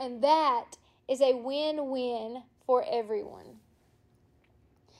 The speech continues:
You see, in organizations, oftentimes well-intentioned leaders involve employees, but they don't reap the valuable results they want or they hoped for, they intended, because they didn't also engage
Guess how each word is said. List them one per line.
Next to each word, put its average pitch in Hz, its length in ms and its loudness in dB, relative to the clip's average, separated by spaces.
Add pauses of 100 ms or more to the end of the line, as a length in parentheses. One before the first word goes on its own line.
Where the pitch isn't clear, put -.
(260)
You 294 100 -4
see, 330 240 0
in 311 80 4
organizations, 277 840 2
oftentimes 247 640 0
well-intentioned 269 800 0
leaders 240 360 0
involve 240 600 4
employees, 320 640 -2
but 254 160 0
they 233 120 2
don't 262 340 0
reap 269 260 0
the 254 80 0
valuable 247 540 4
results 226 480 0
they 240 180 0
want 214 520 -4 (360)
or 233 80 4
they 226 160 4
hoped 302 380 4
for, 226 400 0
they 233 180 4
intended, 233 720 2
because 277 240 0
they 285 140 6
didn't 320 400 0 (140)
also 285 540 4 (100)
engage 240 800 0